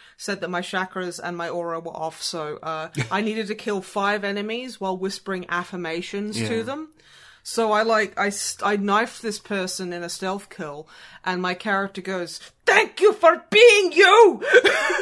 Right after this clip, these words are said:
Speaker 1: And it's like, and I'm like,
Speaker 2: I will say, the
Speaker 1: "This
Speaker 2: pro-
Speaker 1: is so fucked."
Speaker 2: the protagonist did, um, what is the single most relatable thing a character has ever done since, um,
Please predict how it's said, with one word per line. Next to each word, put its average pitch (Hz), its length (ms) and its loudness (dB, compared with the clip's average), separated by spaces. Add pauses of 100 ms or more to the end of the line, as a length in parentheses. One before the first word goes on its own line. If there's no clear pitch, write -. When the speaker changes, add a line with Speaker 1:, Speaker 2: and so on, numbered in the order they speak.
(380)
Speaker 1:
And 466 140 0
it's - 140 -8
like, 440 260 0
and 240 100 2
I'm 220 100 0
like, 202 200 -4 (560)
Speaker 2:
I 143 60 6
will 190 180 4
say, 160 300 2
the - 160 -2
Speaker 1:
"This - 80 0
Speaker 2:
pro- - 100 4
Speaker 1:
is - 80 -6
so 240 180 2
fucked." - 560 4
Speaker 2:
the - 80 4
protagonist 160 800 0
did, 131 400 2
um, 120 320 2
what 120 580 0
is 120 600 -4
the 123 260 -8
single 170 500 0
most 147 300 -2
relatable 123 680 -4
thing 127 220 -8
a 117 40 -8
character 120 600 -4
has 117 260 -8
ever 120 240 -6
done 117 420 -2
since, - 640 -8
um, 110 800 -6